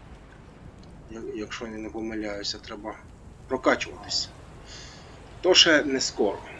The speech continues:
значить. О! От конячка не вернулася, це трошечки печально. М, це, це мене турбує. Привіт, гієна.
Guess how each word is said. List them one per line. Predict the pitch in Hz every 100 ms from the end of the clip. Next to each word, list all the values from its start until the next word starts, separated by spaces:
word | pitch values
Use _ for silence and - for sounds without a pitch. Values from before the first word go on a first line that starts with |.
| -
значить. | - - 92 - - - - - - - - - - - - - -
О! | 120 92 - - -
От | 127 -
конячка | 151 190 233 - - 117 110
не | 117 123
вернулася, | 123 117 120 98 92 104 -
це | 165
трошечки | 170 180 175 - - 185
печально. | - 202 - 107 95 - - - - - - 719 659 659 - - - - - - - - -
М, | 123 123 113 107 101 90
це, | 123 135 165 -
це | - 156
мене | 156 165
турбує. | 165 160 143 101 92 87 - - - - - - - - - - - - - - - - - - - - - - - - - - - - - - - - - - - - - - - - - - - - - - -
Привіт, | 127 160 127
гієна. | 127 127 131 139